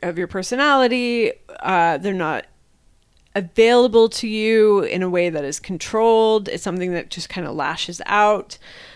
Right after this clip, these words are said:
Um, and so you can project things with it. You can have it projected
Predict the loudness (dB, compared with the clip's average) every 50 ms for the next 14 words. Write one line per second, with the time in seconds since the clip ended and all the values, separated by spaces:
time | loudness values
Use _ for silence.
0 | -20 -18 -10 -4 0 2 2 4 4 2 2 -2 -4 -6 -8 -10 _ _ _ _
1 | _ _ _ _ _ _ _ _ _ -20 _ _ _ -2 0 2 2 4 2 2
2 | 2 0 0 -2 -4 -6 -8 -8 -10 -12 -14 -14 _ _ _ _ _ -14 -10 -6
3 | -2 0 0 2 0 0 -2 -6 -6 -6 -8 -8 -8 -6 -6 -6 -6 -6 -8 -12
4 | -12 -12 -12 -8 -4 0 0 0 0 -2 -8 -12 -6 -4 -2 -2 -2 -2 -2 -2
5 | -2 -2 -2 0 -2 -2 -2 -4 -6 -6 -6 -6 -6 -8 -8 -10 -8 -8 -8 -8
6 | -8 -10 -14 -12 -14 -16